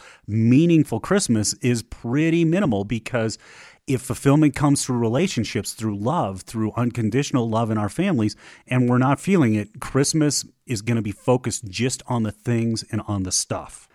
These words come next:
And like many of you, when you got married, you probably had never really sat down and thought through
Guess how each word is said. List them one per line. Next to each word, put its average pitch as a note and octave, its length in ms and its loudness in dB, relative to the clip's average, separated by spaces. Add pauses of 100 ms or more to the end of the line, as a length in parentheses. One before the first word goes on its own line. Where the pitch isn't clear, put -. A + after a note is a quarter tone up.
(400)
And C#3 220 4
like D3 180 2
many D3+ 300 6
of A#2 160 4
you, D3 460 4 (160)
when B2+ 200 0
you B2+ 120 4
got C3 180 2
married, B2+ 460 4
you C3 80 0
probably F#3 400 0
had B2 140 0
never D#3+ 280 2
really A#2 300 0
sat A#2 320 0
down C3 240 2
and G#2 200 -4
thought C#3+ 280 -2
through A2+ 180 0